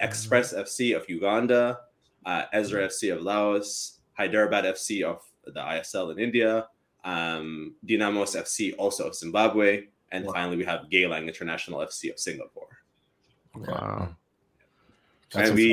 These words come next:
Speaker 4: good
Speaker 2: we
Speaker 4: resume.
Speaker 2: expect to have a couple more teams the next couple of weeks as well, uh, if you see the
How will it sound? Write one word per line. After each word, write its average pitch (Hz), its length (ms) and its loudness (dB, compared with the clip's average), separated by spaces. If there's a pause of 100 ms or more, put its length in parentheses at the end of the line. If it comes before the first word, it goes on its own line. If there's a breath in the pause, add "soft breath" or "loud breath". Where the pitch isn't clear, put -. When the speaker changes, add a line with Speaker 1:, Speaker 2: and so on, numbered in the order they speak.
Speaker 4:
good 87 100 2
Speaker 2:
we 120 80 6
Speaker 4:
resume. 123 100 12
Speaker 2:
expect 123 300 8
to 139 80 10
have 120 180 10
a 107 80 4
couple 131 280 2
more 101 180 4
teams 95 260 -4
the 92 60 -6
next 85 220 -4
couple 82 240 -6
of 76 60 -6
weeks 78 200 -8
as 69 120 -12
well, 71 320 -8 (100)
uh, 80 40 -4 (240)
if - 120 -16
you 73 100 -6
see 80 120 -4 (100)
the 104 60 -2